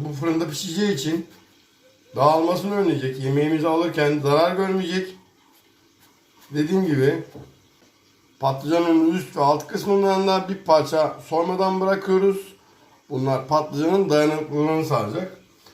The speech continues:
Etrafını sıvı yağla yağlayıp yağlı kağıdın üzerinde, fırın kağıdının üzerinde fırınımızı önceden ısıttığımız iki yüz, iki yüz yirmi derece fırında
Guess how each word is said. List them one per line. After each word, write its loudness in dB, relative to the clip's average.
Etrafını 0
sıvı -2
yağla 2
yağlayıp 0
yağlı 2
kağıdın 0
üzerinde, -2
fırın -4
kağıdının 0
üzerinde -2
fırınımızı 2
önceden -2
ısıttığımız -2
iki -12
yüz, -2
iki -6
yüz -2
yirmi -2
derece 2
fırında 0